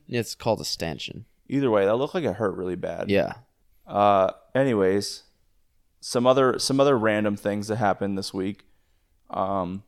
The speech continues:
Speaker 2: this morning, I think, uh, I came to the realization that I'm getting old, or I, I don't know. I don't really know what, but, uh,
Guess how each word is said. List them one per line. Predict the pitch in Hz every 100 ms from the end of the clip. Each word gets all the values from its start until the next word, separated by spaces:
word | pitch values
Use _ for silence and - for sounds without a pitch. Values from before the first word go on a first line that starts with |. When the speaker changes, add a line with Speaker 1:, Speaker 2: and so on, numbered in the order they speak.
| _
Speaker 2:
this | - 107 -
morning, | 117 127 147 180 170 _ _ _ _ _ _ _ _ -
I | 104
think, | 101 123 127 - - _ -
uh, | 101 95 90 85 82 _ _ _ _ _ _ _ _ _ - - - _ -
I | 110
came | - 127
to | 123
the | 120
realization | 117 113 104 107 - 120
that | 104
I'm | 101
getting | 104 101 95 90 - _ _ -
old, | 98 110 147 151 -
or | 107 104 101 98 95 95 - _ _ - - - - -
I, | 107 101 113
I |
don't | 117 110
know. | 107 120 123
I | - 117
don't | 120
really | 120 110
know | 107 117
what, | 131 139 135
but, | 110 98 - - _ _ _ _ _ _ _ _ _ _ -
uh, | 104 98 95 90